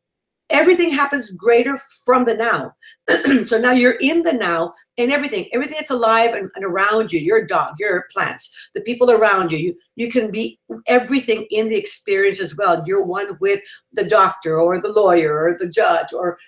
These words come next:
your children. You're the one and the same with your pets or whatever. And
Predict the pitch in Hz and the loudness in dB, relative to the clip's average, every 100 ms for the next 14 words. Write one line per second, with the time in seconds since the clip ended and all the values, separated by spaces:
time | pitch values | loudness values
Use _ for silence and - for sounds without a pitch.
0 | _ 220 202 - 233 214 196 180 170 202 | _ -2 -2 0 0 2 2 0 0 0
1 | 208 - 185 196 220 202 180 - 202 160 | 0 -4 -6 -4 -2 -2 -2 -2 -2 -4
2 | - 175 190 185 208 208 - 185 175 170 | -6 -8 -8 -4 -6 -4 -2 -2 -2 -4
3 | 170 196 247 240 - - - 214 | -2 2 2 2 -2 -10 -2 -2